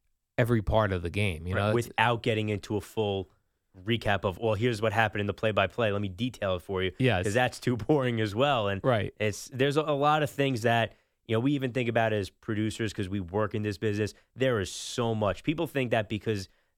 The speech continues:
Speaker 2: they like and know sports that they understand sports talk radio.
Speaker 1: Right.
Speaker 2: And you know this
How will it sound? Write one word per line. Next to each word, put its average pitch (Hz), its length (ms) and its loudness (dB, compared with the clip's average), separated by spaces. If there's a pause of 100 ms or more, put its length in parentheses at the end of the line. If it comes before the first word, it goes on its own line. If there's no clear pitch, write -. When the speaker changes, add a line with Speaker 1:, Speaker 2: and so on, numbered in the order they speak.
(160)
Speaker 2:
they 104 280 0
like 104 340 0
and 104 120 -4
know 98 100 0
sports 107 500 -4
that 98 160 -2
they 98 120 -2
understand 92 560 -4 (220)
sports - 440 -6
talk 90 260 -2
radio. 110 580 0
Speaker 1:
Right. 90 300 -2
Speaker 2:
And 95 380 -4
you 117 160 -2
know 104 180 0
this 98 380 -4